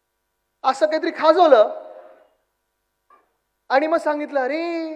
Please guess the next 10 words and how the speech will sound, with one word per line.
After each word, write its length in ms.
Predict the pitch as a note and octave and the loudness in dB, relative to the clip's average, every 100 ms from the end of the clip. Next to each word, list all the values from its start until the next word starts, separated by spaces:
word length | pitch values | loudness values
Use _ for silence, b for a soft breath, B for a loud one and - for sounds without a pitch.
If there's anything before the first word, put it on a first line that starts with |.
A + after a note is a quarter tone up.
| D4+ | -12
ह्याच्यापेक्षा 480 | B3 D4+ D#4 D#4 D#4 | -6 -6 -6 -8 -8
मोठा 340 | C#4 C4 E4 | -6 -6 -4
येणार 200 | E4+ F4 | 0 2
आहे 100 | E4+ | 2
आता 80 | E4 | -2
प्रकल्प, 420 | D#4 D#4 D#4 D#4 D4 C#4 C4 - B B B _ _ | -4 -6 -6 -2 -2 -2 -6 -12 B B B _ _
दिल्लीने 360 | G3+ C4+ E4 F4+ | -10 -8 -6 -6
सांगितलंय, 920 | E4+ D4 E4+ F4+ F4+ F4 E4+ E4 D#4+ - | -6 -6 -6 -2 0 0 -2 -6 -12 -2
हा 100 | C#4+ | 0
गेला." 600 | D4+ D#4 F4 F4 E4 D#4+ | 0 6 6 8 4 0